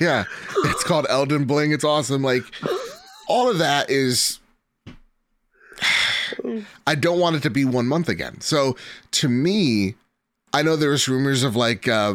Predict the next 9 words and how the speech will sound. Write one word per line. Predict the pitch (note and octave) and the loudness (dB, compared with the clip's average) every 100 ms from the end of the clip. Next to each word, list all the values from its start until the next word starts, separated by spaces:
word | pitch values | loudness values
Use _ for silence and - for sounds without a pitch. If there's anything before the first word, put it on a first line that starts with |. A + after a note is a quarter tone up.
| G2+ | -4
Final | - D3 B2+ B2 | -4 -2 0 0
Fantasy | C#3 A#2 B2 A#2+ | 0 0 0 -2
sixteen | A2+ - C#3+ - - B2+ A#2 A#2+ | -2 0 0 -2 -2 -2 -2 -2
coming | - A#2+ A2+ | -2 -2 0
out | A2+ G#2 | 0 0
this | A2+ B2 | -2 0
year. | A2 | -2
I'm | G2 | -2
switching, | - - D3 C3+ - C3+ A#2 | -2 -2 0 0 0 0 -2